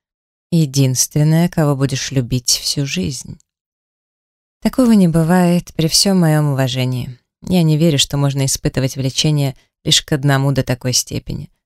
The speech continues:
Это просто сказка. И, как по мне, ты или любишь, или привыкаешь. А все эти истинные пары, что кто-то с тобой будет потому, что твой истинный — бред сивой кобылы. Чушь. Вот назовешь кого-то истинной парой,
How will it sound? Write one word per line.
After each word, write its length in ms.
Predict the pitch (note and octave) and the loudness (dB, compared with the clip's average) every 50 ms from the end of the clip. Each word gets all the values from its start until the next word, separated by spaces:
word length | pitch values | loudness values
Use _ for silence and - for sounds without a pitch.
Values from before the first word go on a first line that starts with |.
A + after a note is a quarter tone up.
| _ _ - | _ _ -4
Это 280 | G3 F3+ E3 - D#3 | -2 -2 0 -2 -2
просто 360 | C3+ - C#3+ C#3 - - - | -2 -2 -2 -2 -2 -2 -4
сказка. 560 | - - - - D3 C#3+ - - - - - _ _ _ _ _ _ _ _ _ _ _ _ - | -6 -4 -4 -4 -6 -6 -6 -8 -10 -14 -20 _ _ _ _ _ _ _ _ _ _ _ _ -8
И, 60 | G#3+ | -4
как 220 | - A#3+ A#3 - | -2 -2 -2 -2
по 100 | - G#3 | 0 2
мне, 260 | G3+ G#3 A3 A3 G3 | 4 4 4 4 4
ты 260 | F3+ - G#3 G3 F3+ - | 2 0 -2 -2 0 0
или 240 | - G3+ F#3+ F#3 | -2 0 0 0
любишь, 420 | F3+ G3+ G3+ E3+ C#3 C3+ - - - | 0 0 -2 -2 0 0 2 2 0
или 180 | E3+ D#3 C3+ | 0 0 -2
привыкаешь. 800 | C3 - C3 C3 B2 B2 B2 - - C2 - - - - - - _ _ _ _ _ _ _ _ _ _ | -2 -2 0 0 0 0 -2 -4 -6 -8 -8 -4 -4 -4 -4 -4 _ _ _ _ _ _ _ _ _ _
А 200 | - A3 A3 G#3 | -2 0 0 0
все 240 | - - - G3+ G3 | 0 0 0 0 0
эти 160 | F3+ - - | 0 0 0
истинные 500 | F#3 F3 - - - E3+ E3+ E3 E3 D#3+ | 0 0 0 0 0 0 2 2 2 0
пары, 480 | - - F3 F3+ F#3 F#3+ F3+ E3 D3+ D3 | 0 -2 -2 0 2 2 2 0 0 0
что 300 | - - - D#3+ D3+ C#3+ | 0 0 0 -2 -4 -6
кто-то 260 | - - - D#3 - | -4 -4 -4 -2 -2
с 80 | - - | 0 0
тобой 280 | - D3+ C#3+ D#3 D#3 | 0 0 2 2 2
будет 280 | C#3+ D3 D3 C#3+ C3 _ | 2 2 0 -2 -2 _
потому, 400 | - - - D3+ C#3+ D3 D3+ D3+ | -4 -2 0 2 2 4 2 2
что 200 | - - - C#3 | 0 -2 -4 -6
твой 260 | - C3+ C3+ C#3+ C#3 | -6 -2 -2 0 0
истинный — 560 | C3+ D3+ D#3 - - - D3+ C#3 C#3 C3+ B2+ - _ _ _ _ - | 0 0 -2 -2 0 0 -2 -2 -2 -4 -6 -8 _ _ _ _ -4
бред 360 | D#3+ D#3+ E3+ F3 E3+ D#3+ D3+ | 0 2 4 4 4 4 2
сивой 320 | - - - D3+ C#3 C#3 B2+ | 0 -2 -2 -2 -2 -2 -2
кобылы. 500 | - - C3 A#2+ - - - - - - _ _ _ _ _ - | -4 -4 -6 -4 -6 -8 -12 -14 -16 -20 _ _ _ _ _ -10
Чушь. 440 | - - - - - - - - _ _ _ _ _ _ _ _ _ _ _ _ _ _ | -6 -4 -2 0 0 0 -2 -2 _ _ _ _ _ _ _ _ _ _ _ _ _ _
Вот 160 | - D#3+ E3 - | -2 -2 0 2
назовешь 420 | E3 E3 D#3 E3 D#3+ E3+ F3 - | 2 2 2 2 2 2 0 -2
кого-то 340 | - D#3 C#3 C#3 - - C#3 | -2 -2 -2 -2 -2 -2 -2
истинной 400 | C3 B2+ - - C#3+ C#3 C3+ C3 | -2 -2 -2 -2 0 0 -2 -2
парой, 420 | - - C3 C3 B2 B2 B2 - | -2 -2 0 0 0 -2 -6 -8